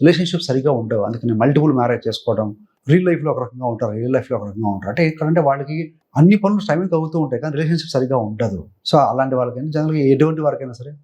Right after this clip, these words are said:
ఐదు, హెచ్ ఆర్ ఎం ఎస్ సి, H for health, R for relationship, S for spiritual, M for money and C for career. హెచ్ ఆర్ ఎం సి కనుక మీరు బ్యాలెన్స్డ్గా ఐదు విషయాల్లో ఒక్క గోల్ పెట్టుకుని ఈ సంవత్సరం వాటి ఎందుకు ప్రయత్నం చేస్తూ ఉంటే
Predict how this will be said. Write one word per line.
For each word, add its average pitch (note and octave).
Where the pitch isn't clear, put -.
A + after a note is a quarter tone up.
ఐదు, D3+
హెచ్ D#3+
ఆర్ C3+
ఎం C3+
ఎస్ B2
సి, -
H D3
for C#3
health, A2+
R -
for B2+
relationship, A2
S -
for A#2+
spiritual, C3
M -
for D3
money C3+
and A#2
C D3
for C3+
career. G#2
హెచ్ C#3
ఆర్ C3
ఎం A#2+
సి C3
కనుక A2
మీరు G2+
బ్యాలెన్స్డ్గా C3+
ఐదు A#2+
విషయాల్లో A#2
ఒక్క -
గోల్ C#3
పెట్టుకుని B2+
ఈ A2+
సంవత్సరం A2+
వాటి A#2
ఎందుకు A#2+
ప్రయత్నం A#2+
చేస్తూ A2
ఉంటే G#2